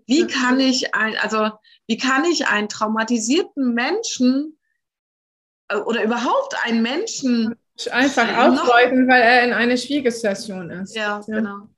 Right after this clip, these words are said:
Speaker 1: Ja,
Speaker 2: Ja,
Speaker 1: also
Speaker 2: das
Speaker 1: das sind auch Situationen. Also da, da schlage ich dann auch die Hände überm Kopf zusammen und frage mich, wie kommst du dazu? Und was, was musst du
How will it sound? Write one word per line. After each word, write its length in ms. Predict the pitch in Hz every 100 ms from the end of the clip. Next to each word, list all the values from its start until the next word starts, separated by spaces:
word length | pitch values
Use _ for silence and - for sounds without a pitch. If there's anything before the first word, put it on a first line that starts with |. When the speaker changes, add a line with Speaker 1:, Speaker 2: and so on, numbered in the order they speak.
| _
Speaker 1:
Ja, 260 | - 208 208
Speaker 2:
Ja, 100 | 226 214
Speaker 1:
also 180 | 202 196
Speaker 2:
das 0 |
Speaker 1:
das 160 | 202 202
sind 160 | 202 -
auch 160 | 185
Situationen. 720 | 185 185 185 180 180 185 185
Also 200 | 185 180
da, 340 | 180 180 180 -
da 520 | 208 208 220 180 139 - - -
schlage 340 | - 196 190 185
ich 60 |
dann 140 | 185 143
auch 140 | 160
die 120 | - 185
Hände 300 | 175 170 175
überm 280 | 170 170
Kopf 220 | - 180 -
zusammen 400 | - 175 170 85
und 120 | 175
frage 300 | - - -
mich, 640 | 180 180 - - - - _
wie 220 | 240 269
kommst 380 | 262 233 220 -
du 40 |
dazu? 320 | 214 196 190 196
Und 240 | 175 190 185 185
was, 320 | 196 220 247 -
was 360 | 208 226 277
musst 300 | 240 214 -
du 340 | 247 302 349